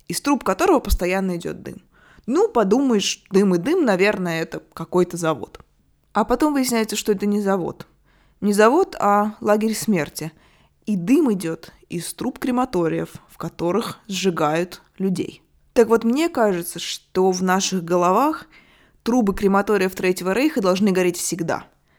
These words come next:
Мы всегда должны иметь возможность обернуться на них,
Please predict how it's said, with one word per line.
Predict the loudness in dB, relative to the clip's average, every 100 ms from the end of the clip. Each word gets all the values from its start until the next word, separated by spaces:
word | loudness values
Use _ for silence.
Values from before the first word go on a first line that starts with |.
| _ _ _ _
Мы | 2 2
всегда | 4 0 2 4 6
должны | 4 0 0 0 0
иметь | 0 -2 -4
возможность | -4 -2 0 0 -2 -4 -6 -14 -20 -20 -4
обернуться | 0 4 4 2 -2 -2 0
на | 0
них, | 2 0 -4 -14